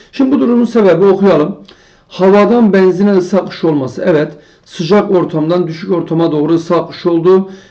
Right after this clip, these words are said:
ve benzinin sıcaklığı arttı diyoruz. O halde bir doğru. Benzin deposunun genleşme katsayısının benzinin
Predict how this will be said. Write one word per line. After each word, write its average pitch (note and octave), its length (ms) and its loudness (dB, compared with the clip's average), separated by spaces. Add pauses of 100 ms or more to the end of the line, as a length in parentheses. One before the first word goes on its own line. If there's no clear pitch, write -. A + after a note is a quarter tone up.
(140)
ve D3+ 220 -2
benzinin E3+ 1700 0
sıcaklığı D#3+ 960 -2
arttı D#3 420 -2
diyoruz. B2+ 400 0
O D#3+ 120 0
halde B2 280 -2
bir D#3+ 220 0
doğru. D3 540 0 (1400)
Benzin G3+ 460 2
deposunun G#3 500 2
genleşme F#3+ 480 0
katsayısının F3 720 -2
benzinin D#3+ 720 0